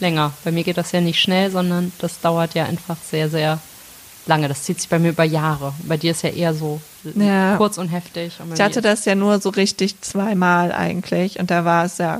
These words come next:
Speaker 2: kurz und heftig. Und dann dachte ich so, „Freedom!“ <laughs> „Endlich kann ich wieder frei atmen. Wieso? Wieso war ich so lange mit diesem Typen zusammen?“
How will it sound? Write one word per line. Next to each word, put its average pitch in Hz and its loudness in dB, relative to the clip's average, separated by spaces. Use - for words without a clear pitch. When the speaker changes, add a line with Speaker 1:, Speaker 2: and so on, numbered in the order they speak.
Speaker 2:
kurz 180 2
und 185 0
heftig. 208 2
Und 185 -2
dann 175 2
dachte 185 -2
ich 185 -6
so, 175 -4
„Freedom!“ 392 6
<laughs> 539 2
„Endlich 294 0
kann 349 0
ich 294 -8
wieder 302 0
frei 302 0
atmen. 302 2
Wieso? 311 2
Wieso 294 2
war 285 4
ich 285 -4
so 277 0
lange 277 2
mit 269 -2
diesem 269 -2
Typen 285 -2
zusammen?“ 202 0